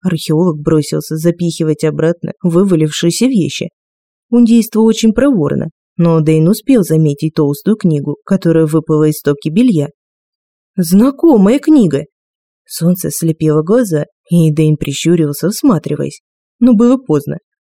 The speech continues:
Археолог уже затягивал чемодан ремнем. И все-таки Дэйна не покидала уверенность,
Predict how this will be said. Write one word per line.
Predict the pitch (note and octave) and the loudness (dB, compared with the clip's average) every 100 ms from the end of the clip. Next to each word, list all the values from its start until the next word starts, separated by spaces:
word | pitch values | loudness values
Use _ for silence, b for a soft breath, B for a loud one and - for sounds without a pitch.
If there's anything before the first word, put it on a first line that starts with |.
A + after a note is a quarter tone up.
| - | -4
Археолог | A3+ - B3 A#3 A3+ A#3 | -4 0 2 2 2 2
уже | A3 G#3 | 2 2
затягивал | C4+ C4+ A#3 D3+ C#3 | 0 2 2 2 -2
чемодан | C#3+ E3 E3 D#3 D3+ | -2 0 0 2 0
ремнем. | E3 B3 F#3 D3+ - _ _ _ _ _ E3 | 2 2 2 0 -10 _ _ _ _ _ -2
И | E3+ | 0
все-таки | D#3 E3+ D#3+ D#3 D#3 | 0 -2 -4 -2 -2
Дэйна | E3 F3 D3+ | 0 0 0
не | D#3+ D#3+ | -2 -2
покидала | E3+ A3 B3 G3+ | -2 0 2 2
уверенность, | D3+ F#3+ G3+ D3 C#3+ D3 | 2 2 0 -2 -6 -10